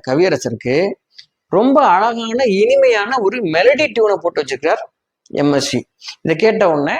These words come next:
கவியரசருக்கு அது எப்படி இயக்குனர் கேக்குறாரு, சண்டை போடுற மாதிரியான ஒரு பாட்டு. ஆனா நீ போட்டு வச்சிருக்கிறது ஒரு மெலடி டியூனு, இதுக்குள்ள எப்படி எழுத முடியும்? அதனால நீ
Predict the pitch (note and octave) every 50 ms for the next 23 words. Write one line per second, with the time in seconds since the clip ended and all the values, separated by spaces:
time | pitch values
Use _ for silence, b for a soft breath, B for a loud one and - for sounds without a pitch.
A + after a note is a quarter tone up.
0 | - - _ _ _ _ _ _ _ _ - E3+ E3 F#3 F#3+ E3+ D#3+ D3+ D#3 D3
1 | D3+ G3+ A3+ A#3 G#3+ F#3+ D#3+ - - - - D#3+ F#3 F#3+ E3+ - F#3+ A3+ A3+ G#3
2 | C#3+ - - B B B B B B B _ - C#3 E3 F#3+ F#3+ A#3+ A#3 G#3 F#3+
3 | F3+ F#3+ F3 F3 E3+ D#3+ D#3 E3 A#3+ C#4 C4 - D3 D#3+ G#3 A#3+ G#3+ F#3+ G3 F#3
4 | E3+ D3+ C#3+ C3+ C3 C3 D3+ G#3 G3 C#3 A2 - A#2+ A2 - - - - - _
5 | _ _ _ _ _ _ _ - C#3 F3+ A#3 C4+ B3 A3 F3 - - A3+ A#3 A3+
6 | C4 A#3 G#3+ F3 G3+ F3 E3 F3 E3+ F3+ G#3 D#4 C#4+ G#3 F#3 F3 D#3+ C3+ A#2 -
7 | - A#2 C3+ F3 G#3 A3+ G3+ - - C#3 B2+ B2 A#2+ - B B B B _ F#3+
8 | A3 A3 A#3 D4+ C#4+ B3+ G#3+ F#3+ B3 B3+ A3+ G#3+ A3 A3 G3+ F3+ E3 E3 D#3 -
9 | _ _ _ _ _ - D#3+ D#3 F3+ A3+ A#3+ G#3+ E3+